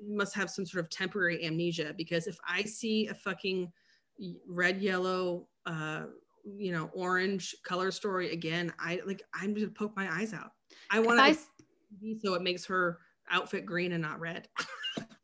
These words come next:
Speaker 2: She has made me feel triggered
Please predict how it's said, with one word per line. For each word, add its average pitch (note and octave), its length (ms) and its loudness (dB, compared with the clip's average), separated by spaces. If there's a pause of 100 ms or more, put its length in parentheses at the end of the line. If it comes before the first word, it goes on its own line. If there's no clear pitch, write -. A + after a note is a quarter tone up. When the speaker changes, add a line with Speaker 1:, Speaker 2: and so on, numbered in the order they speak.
Speaker 2:
She - 340 6
has F4 260 8
made B3 300 8
me A3 540 2 (520)
feel A#3 240 2
triggered A3+ 640 6